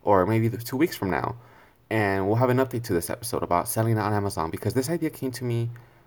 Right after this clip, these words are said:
early in the year, but not in the form of selling on Amazon, just reselling on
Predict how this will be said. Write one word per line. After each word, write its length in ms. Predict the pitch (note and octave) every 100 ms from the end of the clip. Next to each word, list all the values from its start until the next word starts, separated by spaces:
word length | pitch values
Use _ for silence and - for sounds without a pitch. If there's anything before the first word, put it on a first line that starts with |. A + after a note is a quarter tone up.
| _
early 300 | B2+ E3 F#3+
in 100 | G3
the 140 | B2 D#2+
year, 320 | F#2+ E2 - - - - - -
but 100 | A#2+
not 240 | C3+ C3
in 80 | D3+
the 80 | A#2+
form 220 | B2+ B2
of 100 | A#2+
selling 380 | - G#2 G#2+ - - F2
on 140 | F2
Amazon, 340 | F#2 G#2+ B2
just 300 | A#2 G#2+ - - - _ -
reselling 920 | F2+ E2+ G2 G#2 - G2 G2 F#2+ F#2+ -
on 560 | - D#2+ D#2+ D#2 D#2